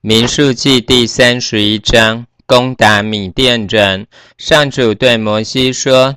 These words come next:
：“你要因米甸人欺骗了以色列人而惩罚他们。你做完这事以后，就要离开人世。”于是摩西对人民说：“你们要预备作战，去攻打米甸人，好为上主复仇。”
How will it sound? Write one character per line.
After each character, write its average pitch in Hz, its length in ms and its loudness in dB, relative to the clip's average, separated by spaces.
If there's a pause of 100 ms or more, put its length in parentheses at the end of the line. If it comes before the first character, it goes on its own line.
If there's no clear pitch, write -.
：“你 120 80 -4
要 113 180 0
因 127 240 -4
米 117 220 -4
甸 123 260 -2
人 101 220 -2
欺 127 240 -6
骗 127 260 -2
了 104 220 -2
以 92 140 -8
色 127 200 -2
列 127 280 0
人 98 240 -4
而 101 200 -2
惩 101 320 -4
罚 95 240 -2
他 113 240 -2
们。 113 300 -2 (320)
你 113 260 -2
做 131 260 2
完 107 260 2
这 127 180 -2
事 123 200 -2
以 104 120 -4
后， 120 240 2
就 117 220 0
要 113 180 2
离 98 220 -4
开 117 240 0
人 101 340 -2
世。” 107 420 -2 (260)
于 120 140 -2
是 127 280 -2
摩 117 240 -2
西 135 240 -2
对 123 260 2
人 113 180 0
民 107 280 -4
说 139 400 2 (100)
：“你 113 140 -2
们 101 200 -4
要 113 220 0
预 110 220 -4
备 110 240 -2
作 113 280 -2
战， 101 380 -2
去 117 180 -4
攻 120 320 -2
打 104 220 2
米 104 240 -6
甸 117 340 -2
人， 98 320 -2
好 107 220 0
为 107 260 0
上 117 360 -2
主 98 200 -6
复 113 320 -4
仇。” 98 440 0